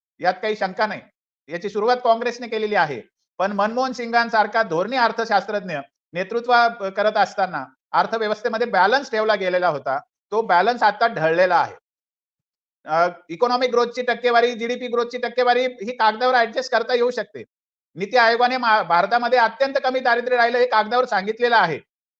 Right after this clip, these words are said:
जर भारतात पाच सहा टक्के, दहा टक्के जर दारिद्र्य असेल, असं नीती आयोग सांगतो, तर भारतामध्ये फुकट धान्य ऐंशी कोटी कुटुंबांना द्यायची गरजच नसती लागली. आज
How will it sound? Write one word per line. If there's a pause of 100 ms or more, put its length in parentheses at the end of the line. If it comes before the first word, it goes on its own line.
(380)
जर
भारतात (140)
पाच
सहा
टक्के,
दहा
टक्के
जर
दारिद्र्य
असेल,
असं
नीती
आयोग
सांगतो, (360)
तर
भारतामध्ये
फुकट
धान्य
ऐंशी
कोटी
कुटुंबांना
द्यायची
गरजच
नसती
लागली. (1300)
आज